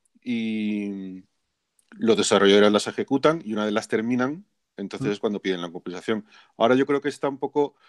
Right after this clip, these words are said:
Speaker 1: eh, estamos en el proceso de que las propuestas, ver si las propuestas, eh, las aprueba la dao o no,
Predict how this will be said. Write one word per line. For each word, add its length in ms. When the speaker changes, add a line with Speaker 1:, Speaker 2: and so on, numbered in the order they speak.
Speaker 1:
eh, 540
estamos 300
en 60
el 100
proceso 600
de 960
que 100
las 160
propuestas, 800
ver 200
si 100
las 100
propuestas, 420
eh, 400
las 180
aprueba 300
la 120
dao 220
o 220
no, 200